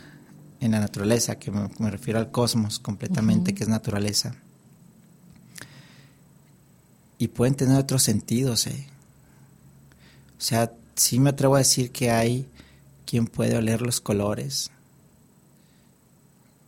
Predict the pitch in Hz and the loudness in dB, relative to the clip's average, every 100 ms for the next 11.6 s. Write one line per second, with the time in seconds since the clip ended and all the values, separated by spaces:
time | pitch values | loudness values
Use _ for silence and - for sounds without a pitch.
0 | _ _ _ - 110 107 104 104 101 113 | _ _ _ -4 -2 -2 -2 -4 -6 -10
1 | _ - - 113 110 117 110 107 110 113 | _ -8 0 0 0 0 0 0 -2 -2
2 | - 101 107 110 117 - 131 139 - _ | -4 -4 -6 -8 -12 -12 -12 -14 -18 _
3 | _ _ _ _ _ _ _ _ _ _ | _ _ _ _ _ _ _ _ _ _
4 | _ - - - - _ _ _ _ _ | _ -20 -20 -20 -20 _ _ _ _ _
5 | _ _ 131 113 - 113 - 135 135 - | _ _ -2 0 2 2 4 4 4 2
6 | - 120 - 113 113 135 135 120 117 107 | -4 -4 -4 -4 0 4 4 4 2 2
7 | 107 123 139 - - - - - _ _ | 4 2 0 -8 -20 -20 -20 -20 _ _
8 | _ _ - - - _ _ - 113 - | _ _ -12 -12 -12 _ _ -4 -2 2
9 | 127 147 - - - - _ _ _ _ | 0 0 -6 -20 -20 -20 _ _ _ _
10 | _ - _ - 117 113 113 117 123 - | _ -20 _ 0 2 2 2 4 2 0
11 | 131 - 131 - 131 - | 0 2 2 2 0 -4